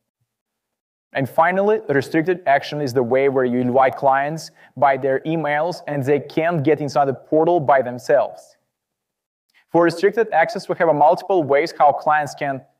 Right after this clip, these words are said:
get inside of the portals. By default, we send a magic link, they click on it and they get inside the portal. No login and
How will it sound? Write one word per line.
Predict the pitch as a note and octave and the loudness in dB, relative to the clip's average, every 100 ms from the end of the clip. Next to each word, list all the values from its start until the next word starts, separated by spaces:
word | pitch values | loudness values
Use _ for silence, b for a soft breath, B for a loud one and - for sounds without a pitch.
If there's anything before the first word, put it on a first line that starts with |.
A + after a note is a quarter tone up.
| - | 0
get | C#3+ - | 0 0
inside | D3+ C3+ D3+ C3+ | -4 -2 0 0
of | B2 | 0
the | B2 | -4
portals. | A#2 C#3 A2 - - - _ _ _ _ | -4 -4 -4 -6 -16 -20 _ _ _ _
By | C3 D3+ | 0 2
default, | B2+ G3 C4+ G#3+ | 2 0 0 0
we | G3 | -2
send | F#3 E3+ F#3 E3+ | -2 -2 -2 0
a | |
magic | D3+ D#3 G3+ | 0 0 -2
link, | D#3+ E3+ G3 _ _ _ _ - | -4 -4 -6 _ _ _ _ -2
they | F3 | 0
click | F3 E3+ F#3+ | 2 -2 0
on | G3 | -4
it | G#3 | -4
and | D3 | -2
they | C#3 | 0
get | C3+ D3 | 2 0
inside | C#3+ - C3 | 0 0 0
the | |
portal. | A#2+ - A#2+ E2+ - _ _ - | 0 -2 -4 -4 -14 _ _ 0
No | D3+ F#3 G#3+ F#3 | 4 6 4 4
login | F3+ D3 F#3 F3 | 0 0 -4 -2
and | D3 C#3+ | -4 -8